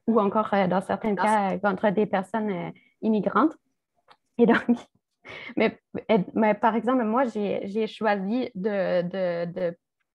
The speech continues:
Speaker 1: pas les appuyer, mais pas l-, arrêter le récit non plus. Euh, parce que justement, comme c'est des personnes éloignées de, de, de, de tout ce qui, qui est participation politique, et cetera, c'est très difficile de trouver des gens qui voulaient me parler, en fait, de politique,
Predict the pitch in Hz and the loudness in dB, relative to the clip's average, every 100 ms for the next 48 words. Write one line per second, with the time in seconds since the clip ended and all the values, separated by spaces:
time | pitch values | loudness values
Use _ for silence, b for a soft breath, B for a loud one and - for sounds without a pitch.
0 | _ - 240 240 190 196 - 220 240 302 | _ -4 0 0 2 -2 -2 -2 0 -2
1 | 220 202 240 233 196 - _ - 202 196 | -4 -2 -2 -2 -4 -10 _ -2 -2 -2
2 | 196 240 214 196 196 220 190 180 208 269 | -2 -2 0 -2 -4 -6 -6 -6 -2 -4
3 | 359 b b b b b - 185 185 202 | -4 b b b b b -6 -4 -2 -4
4 | 190 - 190 196 - 214 220 254 240 226 | -4 -4 -6 -6 -6 -2 -2 -2 -2 -4
5 | 190 226 208 220 269 262 - 214 220 226 | -4 -4 -2 -4 -4 -4 -4 -4 -4 -2
6 | 240 196 190 180 - 196 190 - - - | -4 -4 -4 -6 -6 -8 -8 -10 -10 -10
7 | - - 202 226 202 - 190 190 190 - | -6 -6 -4 -2 -2 -4 -2 0 0 0
8 | 202 - 190 - - 208 208 226 214 180 | -2 0 -4 -6 0 0 2 2 2 0
9 | 240 240 180 190 202 247 247 208 - 254 | 0 0 -2 0 2 2 0 -4 0 0
10 | 240 - 247 226 180 - - 247 226 202 | 0 -2 -2 0 -2 -6 -2 2 2 2
11 | 196 240 214 202 220 196 185 180 196 226 | 0 -2 -2 -2 0 0 0 0 0 -4
12 | - 190 175 - 190 90 - - - | -4 -8 -8 -6 -6 -6 -8 -10 -8